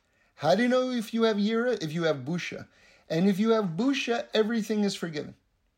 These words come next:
Okay, so now I wanna have busha, <laughs> right? And I also wanna know, A, what busha is, and B, why are all my sins forgiven? Okay,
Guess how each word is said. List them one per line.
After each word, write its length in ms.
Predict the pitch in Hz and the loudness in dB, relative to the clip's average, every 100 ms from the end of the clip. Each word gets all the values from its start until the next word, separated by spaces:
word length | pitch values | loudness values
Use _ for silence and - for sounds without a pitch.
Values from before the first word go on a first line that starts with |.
| _ _ _ _ _ _ _ _ _ _ _ _ _ _ _ _ _ _ - | _ _ _ _ _ _ _ _ _ _ _ _ _ _ _ _ _ _ -4
Okay, 340 | 131 - 113 | -4 -4 -8
so 400 | 127 - 123 117 - | -6 -4 -4 -4 -4
now 260 | 123 190 | 0 4
I 80 | 185 | 4
wanna 240 | 139 139 | 2 0
have 140 | 131 113 | -2 -6
busha, 440 | 107 247 233 - | -4 -4 -2 -2
<laughs> 220 | 117 139 | -2 0
right? 160 | 254 233 - 196 - | -2 -6 -14 -14 -2
And 120 | 139 | 2
I 80 | 165 | 4
also 340 | 269 - 233 180 | 4 2 0 0
wanna 160 | 196 160 | -2 -2
know, 340 | 135 131 139 - 160 - _ _ _ _ | 0 0 0 -6 -20 -20 _ _ _ _
A, 200 | 165 196 | 2 4
what 260 | 190 185 175 | 4 4 2
busha 340 | 156 214 135 127 | 2 0 0 0
is, 440 | 175 139 123 - _ - - _ | 0 0 -4 -12 _ -20 -20 _
and 300 | 160 156 143 | -2 -2 -4
B, 520 | 127 247 226 156 190 - _ _ _ | 0 2 2 -2 -6 -8 _ _ _
why 440 | 123 123 185 254 277 | -4 0 2 4 4
are 140 | 233 | 4
all 140 | 233 | 4
my 100 | 226 | 2
sins 240 | 226 240 226 | 0 -2 -4
forgiven? 320 | 240 269 302 - _ _ _ _ _ _ _ _ _ _ _ _ _ _ _ _ _ _ _ - | -4 -8 -8 -14 _ _ _ _ _ _ _ _ _ _ _ _ _ _ _ _ _ _ _ 0
Okay, 360 | 131 - 113 | 0 0 -8